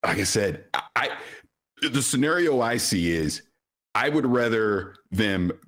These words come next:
push this back into July or August versus putting it out now, 'cause you already got a murderer's row coming, like we said, with, with Jedi, Zelda, Diablo, Street Fighter,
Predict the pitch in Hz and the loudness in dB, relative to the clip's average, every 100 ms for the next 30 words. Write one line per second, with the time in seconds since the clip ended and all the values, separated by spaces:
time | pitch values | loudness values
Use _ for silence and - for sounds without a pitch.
0 | - - 147 139 117 107 110 107 127 95 | -2 0 0 0 0 0 -2 0 0 0
1 | 104 78 85 85 78 90 104 120 - 85 | 0 -2 0 0 2 0 0 -2 0 -2
2 | - 87 95 107 147 160 - - _ _ | 0 0 2 0 0 -2 -6 -12 _ _
3 | _ _ _ _ 87 104 104 - 98 87 | _ _ _ _ -2 2 2 2 0 -2
4 | - 120 110 101 92 90 76 101 139 101 | 0 2 2 2 2 0 2 2 2 0
5 | 92 104 117 135 139 135 117 107 95 101 | -2 0 2 2 2 2 0 0 0 0
6 | 95 87 82 85 87 76 90 80 76 82 | 2 0 0 2 2 0 -2 0 0 -2
7 | - 85 - 82 76 - - - 82 73 | 0 -2 0 0 -2 -6 -10 -2 -2 -2
8 | 98 87 104 101 90 80 78 - - 95 | -2 0 0 0 2 0 -2 -2 -2 0
9 | 95 87 78 - 90 98 95 85 80 - | 0 0 0 0 0 0 0 0 0 -2
10 | 113 110 - 95 92 85 76 | 0 0 0 0 0 0 -2